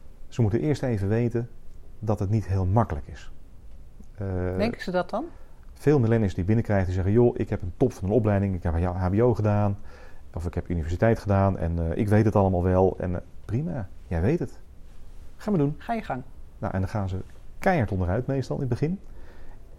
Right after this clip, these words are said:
Speaker 1: En dan blijkt dat ze nog niet zo heel veel weten.
Speaker 2: Hm.
Speaker 1: Wat ik ook tegen iedereen zeg die nieuw binnenkomt, zeker als het, eh, afstudeerders en dergelijke zijn: "Vergeet je opleiding. Leuk dat je hem gedaan hebt. Mooi voor je C V. Je opleiding begint nu."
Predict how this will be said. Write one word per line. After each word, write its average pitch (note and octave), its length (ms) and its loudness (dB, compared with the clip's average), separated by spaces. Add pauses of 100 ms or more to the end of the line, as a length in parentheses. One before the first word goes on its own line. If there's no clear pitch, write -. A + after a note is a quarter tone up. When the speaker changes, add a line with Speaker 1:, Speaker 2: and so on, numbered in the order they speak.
(760)
Speaker 1:
En A#2 140 2
dan A2+ 100 2
blijkt A2 260 6
dat G#2 120 0
ze - 100 -2
nog G2 140 0
niet A2 120 2
zo G2 100 -2
heel F#2+ 120 2
veel F2+ 100 0
weten. A#2 260 0 (280)
Speaker 2:
Hm. A#3+ 120 -4 (340)
Speaker 1:
Wat - 120 -6
ik - 80 -4
ook - 300 2 (180)
tegen G2 340 2 (100)
iedereen G2 440 4
zeg F2+ 240 -2
die E2+ 220 -2 (200)
nieuw G2 260 2
binnenkomt, B2+ 580 0 (1080)
zeker A#2+ 300 4
als F2 100 0
het, F#2 160 -2
eh, F2 60 0
afstudeerders A2+ 580 2
en G#2+ 60 2
dergelijke G2 380 2
zijn: G2 280 2 (800)
"Vergeet D3 420 2
je - 80 2
opleiding. B2+ 480 2 (140)
Leuk A#2+ 260 6
dat G#2+ 100 2
je - 60 -6
hem F2+ 100 -2
gedaan A2 280 2
hebt. - 280 -8 (260)
Mooi C3+ 240 6
voor F#2+ 180 -2
je E2+ 60 0
C D#2 120 -4
V. A#2+ 220 0 (420)
Je G2+ 160 0
opleiding A#2 440 4
begint F2+ 260 -2
nu." F2+ 180 2